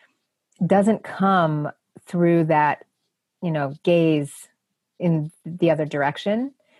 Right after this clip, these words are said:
It actually comes when we deeply resonate with ourselves. And then everybody else arrives, and it's a party, and it's beautiful, and it can be really fun. So it's not that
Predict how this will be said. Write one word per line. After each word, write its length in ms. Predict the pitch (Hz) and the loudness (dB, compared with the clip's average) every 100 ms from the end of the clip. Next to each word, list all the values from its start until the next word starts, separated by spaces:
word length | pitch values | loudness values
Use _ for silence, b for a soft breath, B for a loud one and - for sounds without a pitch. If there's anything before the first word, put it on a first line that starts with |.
| _ | _
It 60 | 185 | 0
actually 320 | 180 170 180 | 0 0 -2
comes 460 | 170 170 165 156 147 | -2 -2 -2 -2 -4
when 180 | 156 151 | -4 -2
we 420 | 151 147 143 139 _ _ _ _ | -4 -6 -6 -10 _ _ _ _
deeply 720 | 175 160 156 147 143 139 135 - | 0 0 -2 -4 -4 -6 -10 -4
resonate 540 | 165 156 151 143 127 | 0 0 0 -6 -8
with 160 | 139 139 | -10 -8
ourselves. 680 | 135 - 226 180 76 - - _ _ _ - | -10 -4 -2 -2 -4 -8 -16 _ _ _ -2
And 160 | 208 294 | 2 4
then 340 | 320 180 - - | 2 0 -6 -2
everybody 380 | 180 165 160 151 | 0 2 2 2
else 340 | 147 - - - | 0 -4 -8 -2
arrives, 680 | 220 196 185 185 180 175 | 2 4 4 4 2 0
and 160 | 165 156 | -2 -2
it's 140 | - | -6
a 40 | 170 | -2
party, 560 | 180 160 156 151 147 | 0 2 2 0 -2
and 120 | 143 | -4
it's 340 | 139 - - _ | -6 -14 -20 _
beautiful, 560 | 160 165 151 139 139 135 | -4 -2 -2 -2 -2 -2
and 160 | 135 131 | -4 -8
it 80 | |
can 120 | - 139 | -10 -10
be 120 | 127 | -8
really 240 | 107 117 | -8 -6
fun. 400 | - 175 92 165 - b b b b | -4 -4 -4 -12 -20 b b b b
So 100 | - | -2
it's 80 | 190 | 0
not 300 | 262 302 240 | 2 0 0
that 280 | 190 160 | 2 2